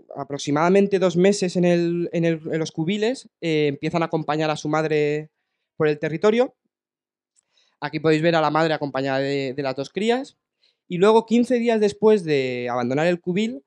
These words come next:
empiezan, eh, sus primeros intentos de caza. Eh, esto es a finales, a principios de este verano, finales de esta primavera.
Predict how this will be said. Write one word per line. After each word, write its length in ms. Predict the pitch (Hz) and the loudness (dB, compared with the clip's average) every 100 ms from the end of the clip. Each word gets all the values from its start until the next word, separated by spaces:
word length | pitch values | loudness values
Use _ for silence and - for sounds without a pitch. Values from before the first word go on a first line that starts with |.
| _ _ - | _ _ -6
empiezan, 680 | 160 147 160 160 170 175 170 | -4 -2 -2 0 2 4 4
eh, 320 | 156 143 135 | 2 2 -2
sus 180 | - 135 | -4 -10
primeros 360 | - 135 151 143 | -4 -2 0 -2
intentos 340 | 135 139 143 | -4 -4 -4
de 120 | 131 | -6
caza. 340 | 117 113 90 _ _ - | -8 -12 -16 _ _ -18
Eh, 280 | 123 120 120 | -12 -10 -10
esto 140 | - | -10
es 120 | 135 135 | -8 -8
a 60 | |
finales, 500 | 135 139 147 143 139 - | -8 -6 -4 -6 -8 -14
a 100 | 143 | -8
principios 420 | 135 165 165 156 | -8 -4 -2 -2
de 60 | 160 | -2
este 160 | 156 | -4
verano, 400 | 143 196 214 180 | -4 -2 0 -2
finales 300 | 175 143 143 | -2 -4 -4
de 40 | 139 | -6
esta 140 | 139 | -6
primavera. 400 | 143 147 175 | -2 0 -2